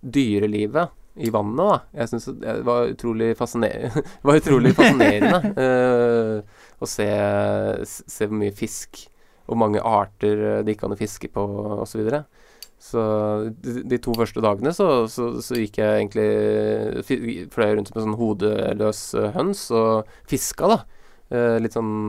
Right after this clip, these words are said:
Speaker 1: eh, uten mål og mening, men jeg fikk jo masse fisk, da. Eh, men selvfølgelig ikke var noe stas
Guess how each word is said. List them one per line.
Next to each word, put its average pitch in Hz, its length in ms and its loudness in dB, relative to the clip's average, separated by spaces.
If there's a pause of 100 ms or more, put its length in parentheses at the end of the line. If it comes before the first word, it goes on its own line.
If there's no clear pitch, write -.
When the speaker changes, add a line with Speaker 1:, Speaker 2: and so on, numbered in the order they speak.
(140)
Speaker 1:
eh, 104 220 -2 (100)
uten 110 240 -6
mål 104 160 2
og 113 80 2
mening, 117 320 0
men 151 140 0
jeg 139 160 -6
fikk 113 100 -18
jo 135 140 2
masse 123 180 -6
fisk, - 320 -8
da. - 80 -4 (560)
Eh, 127 720 0
men 120 160 -2
selvfølgelig 120 480 -2
ikke - 80 -4
var 110 120 2
noe 107 80 -4
stas 104 280 -2